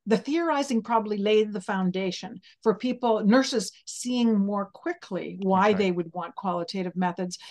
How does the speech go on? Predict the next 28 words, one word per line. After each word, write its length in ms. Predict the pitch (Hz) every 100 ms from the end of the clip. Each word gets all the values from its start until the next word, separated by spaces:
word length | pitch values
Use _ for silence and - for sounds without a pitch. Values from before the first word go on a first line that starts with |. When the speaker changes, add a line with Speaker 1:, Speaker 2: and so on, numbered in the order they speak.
| - -
Speaker 1:
And 100 | 226
I 60 | 214
do 200 | 247 247
believe 400 | 247 202 190 180
nurses, 680 | 180 185 185 190 190 - - - -
uh, 380 | 196 190 185 185 190
took 260 | - 311 -
up 240 | 233 - 185
methodology 1080 | 226 202 208 208 185 202 233 226 208 202 196 -
and 220 | 190 185
methodological 680 | 214 - 196 185 185 185
applications 640 | 180 180 190 190 180 190 170
in 120 | 185
qualitative 560 | 185 180 185 196 180 185
research 460 | - 196 175 - - - _ _ -
decades 540 | 233 233 196 180 -
before 500 | 202 185 196 185 180
some 240 | 180 202
of 80 | 180
their 140 | 190 175
colleagues 500 | - 196 202 180 190
in 80 |
other 220 | 185 190 175
health 240 | 180 175
disciplines 520 | - 196 - 185 185 180
for 120 | 190
this 280 | 180 175 180
reason. 400 | 185 170 165